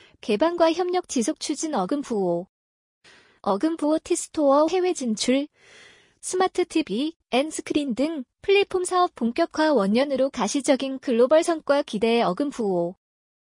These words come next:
슬라이드 컨텐츠, 제이퀴리, 다큐먼트, 레디,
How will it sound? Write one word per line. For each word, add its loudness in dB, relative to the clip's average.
슬라이드 2
컨텐츠, -2
제이퀴리, -2
다큐먼트, -2
레디, -4